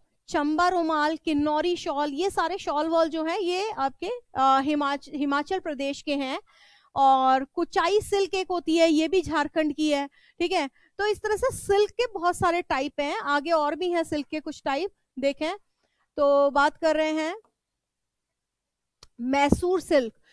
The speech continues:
मैसूर सिल्क, कसूरी कढ़ाई, इलकत, ये सब जो हैं ये आपके, अ, कहाँ के हैं, कर्नाटक के हैं। तो इसको देख लें। कसाऊ हस्तशिल्प एक होती है जो कि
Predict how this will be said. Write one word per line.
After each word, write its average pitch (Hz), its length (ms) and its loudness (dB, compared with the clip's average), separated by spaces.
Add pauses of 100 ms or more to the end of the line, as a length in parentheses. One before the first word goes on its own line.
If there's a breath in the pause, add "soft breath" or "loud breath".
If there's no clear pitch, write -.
(200 soft breath)
मैसूर 294 520 2
सिल्क, 339 440 0
कसूरी 330 400 0
कढ़ाई, 302 540 0 (320 loud breath)
इलकत, 320 680 0 (240)
ये 294 220 0
सब 339 200 0
जो 339 160 -8
हैं 320 200 -2
ये 294 280 -4
आपके, 285 460 -2
अ, 254 720 2
कहाँ 285 240 -2
के 302 140 -8
हैं, 320 200 -4 (340 soft breath)
कर्नाटक 285 560 0 (100)
के 254 100 -4
हैं। 214 200 -10 (680)
तो 247 380 -2
इसको 285 320 -8
देख 311 240 -4
लें। 330 140 -4 (2000 soft breath)
कसाऊ 339 540 4
हस्तशिल्प 370 640 -2
एक 359 140 -6
होती 320 320 -2
है 339 160 2
जो 294 180 -8
कि 359 140 -4